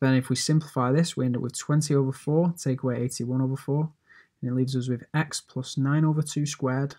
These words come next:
minus sixty-one over four. If you've got that copied down, make sure you pause the video and now spend two minutes trying to complete the square for the we do.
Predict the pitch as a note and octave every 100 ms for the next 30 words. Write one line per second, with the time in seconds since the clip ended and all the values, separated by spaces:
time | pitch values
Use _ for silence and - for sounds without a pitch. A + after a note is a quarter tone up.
0 | _ D3 C3 B2+ - - D#3+ - - C3+
1 | B2+ C3 C3 - - C3 C#3 - - -
2 | - _ _ _ _ _ _ _ _ -
3 | - - - - C3+ D#3+ D#3+ D#3+ - D#3+
4 | E3 D3+ D3 D#3 G3 G3+ _ _ _ _
5 | C3 C#3 C#3 C#3 D#3+ E3 D#3 C#3+ C#3 C#3
6 | E3 F#3+ - _ C3+ C3+ C3 C3 C3+ _
7 | - - B2+ C3 - E3+ D#3+ D3 D3 -
8 | D3 C3 C3 C3+ C3 - E3 E3+ - C#3
9 | - C#3 C3+ C3 C3+ - - - _ _
10 | C3+ C3 B2+ A#2+ A#2+ A2 G#2